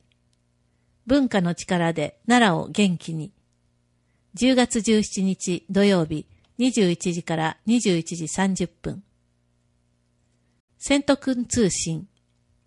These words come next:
毎週火曜日、夕時内の十八時三十分頃から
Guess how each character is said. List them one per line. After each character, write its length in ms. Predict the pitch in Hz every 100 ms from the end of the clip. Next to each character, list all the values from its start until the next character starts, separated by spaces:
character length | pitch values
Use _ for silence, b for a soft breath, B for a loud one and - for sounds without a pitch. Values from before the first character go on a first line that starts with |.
| _ _ _ -
毎 240 | 226 247
週 320 | 233 233 226
火 160 | 208 220
曜 240 | 226 208
日、 240 | 170 156 - _ _ _ -
夕 240 | 240 254
時 480 | 214 202 - 196 -
内 280 | 196 190 175
の 220 | 170 165 _ _ -
十 200 | 220 262
八 240 | 254 -
時 120 | 196
三 240 | 156 208 220
十 140 | 208
分 260 | - 202 196
頃 200 | 190 160
か 140 | 165
ら 180 | 160 156